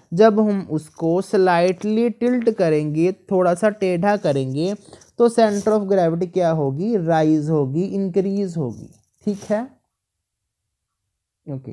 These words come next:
गुड। तो आज की क्लास का लास्ट क्वेश्चन है मेरे पास, जल्दी से आप कमेंट कर सकते हैं जिसको आता है। When climbing up a hill, a man should, जब कोई इंसान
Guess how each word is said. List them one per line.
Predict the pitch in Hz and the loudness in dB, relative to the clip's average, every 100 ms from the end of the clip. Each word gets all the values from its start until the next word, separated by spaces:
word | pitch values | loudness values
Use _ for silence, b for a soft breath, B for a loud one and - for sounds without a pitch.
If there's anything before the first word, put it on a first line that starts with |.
| 120 | -14
गुड। | 135 113 - - 143 - _ _ _ _ _ _ _ _ _ _ _ _ _ - | -10 -10 -12 -18 -20 -20 _ _ _ _ _ _ _ _ _ _ _ _ _ -10
तो | |
आज | - - 165 170 175 - | -8 -2 0 2 0 -4
की | 196 | -6
क्लास | 190 170 151 156 | -2 0 0 -4
का | - 165 | -2 0
लास्ट | 156 156 180 220 220 - | 2 2 0 -2 -4 -4
क्वेश्चन | 147 147 160 147 | -4 -4 -6 -4
है | 151 | -4
मेरे | 147 143 139 | -4 -4 -6
पास, | 135 131 165 170 - | -6 -8 -8 -12 -10
जल्दी | 143 147 143 160 | -4 -2 -2 -6
से | 160 165 | -6 -6
आप | 151 156 | -6 -6
कमेंट | 151 160 170 | -6 -6 -6
कर | 143 | -8
सकते | 127 135 - - | -8 -14 -16 -12
हैं | 135 156 | -8 -8
जिसको | 160 - - | -10 -12 -10
आता | 135 127 - 127 131 | -8 -8 -8 -10 -10
है। | 143 170 _ _ - - - - - - - b b - | -12 -14 _ _ -20 -20 -20 -20 -20 -20 -20 b b 2
When | 214 247 240 | 4 4 2
climbing | 233 233 247 240 | 2 2 4 4
up | 233 226 | 4 4
a | 220 | 4
hill, | 226 196 - - | 6 4 2 -4
a | 196 208 | -4 0
man | 208 214 220 233 226 - _ - | 0 0 -2 -4 -8 -16 _ -12
should, | - 208 131 - _ _ _ - | 2 2 2 -4 _ _ _ -4
जब | 185 233 | 0 0
कोई | 220 226 220 | 0 0 2
इंसान | 226 208 - 202 185 151 151 | -2 -4 -2 0 0 -2 -4